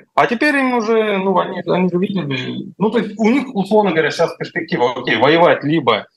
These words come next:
с, э, украинской армией, либо с, э, путинской. В этой, причём, если ты идёшь воевать с украинской армией, ну, ты, ты знаешь, что твой народ тебя не поддержит, а если ты идёшь воевать, э, свергать Лукашенко, и там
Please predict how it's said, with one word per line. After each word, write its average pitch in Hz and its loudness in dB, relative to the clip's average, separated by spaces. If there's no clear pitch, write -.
с, 131 2
э, 110 2
украинской 196 0
армией, 113 0
либо 131 0
с, - -6
э, 107 0
путинской. 107 -6
В 113 2
этой, 185 2
причём, 151 0
если 156 -2
ты 185 2
идёшь 170 0
воевать 165 2
с - -12
украинской 180 -2
армией, 139 0
ну, 139 -2
ты, 156 -2
ты - 0
знаешь, 143 2
что - -4
твой 147 2
народ 135 2
тебя 127 0
не 127 -2
поддержит, 165 0
а 120 4
если 139 -2
ты 156 0
идёшь 151 0
воевать, 151 4
э, 120 0
свергать 151 2
Лукашенко, 147 0
и 151 -2
там 123 -2